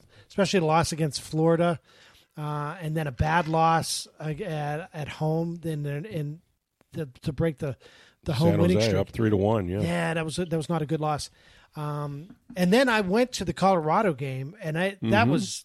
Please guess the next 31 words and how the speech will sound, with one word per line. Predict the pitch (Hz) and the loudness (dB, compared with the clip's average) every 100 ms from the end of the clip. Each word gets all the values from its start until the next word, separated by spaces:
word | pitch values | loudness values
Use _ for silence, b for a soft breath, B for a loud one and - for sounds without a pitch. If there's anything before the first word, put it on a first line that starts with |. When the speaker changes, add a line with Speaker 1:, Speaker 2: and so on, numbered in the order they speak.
| _ | _
Speaker 1:
they | 170 202 | 0 0
played | - 160 135 123 _ _ - _ 220 151 135 | -2 -8 -8 -12 _ _ -20 _ -20 -16 -2
really | 151 247 175 | 2 4 2
well | 127 135 107 98 _ _ _ - | -2 -6 -8 -14 _ _ _ -6
in | 156 | -2
that | 170 196 | 0 0
game. | - 180 | 0 4
And | 190 | 6
then | 226 | 6
I | |
Speaker 2:
Mm-hmm. | 214 | 4
Speaker 1:
went | 220 | -2
to | 170 | -4
Dallas | 127 185 240 175 | -2 -2 -2 -4
and | |
beat | 160 175 | -2 -2
a | |
really | 190 185 | -2 -2
good | 180 | -4
Dallas | 175 220 196 | -4 -4 -8
team | - 127 | -10 -10
on | 135 160 | -8 -6
the | |
road. | 151 190 143 - B B B | -4 -4 -6 -12 B B B
So, | - 165 - | -8 -2 0
Speaker 2:
Yeah. | - | 2
Speaker 1:
yeah, | 220 233 | 2 4
I'm | 233 | 4
with | 240 233 | 4 2
you, | 220 | 4
Rick. | 214 208 | 4 2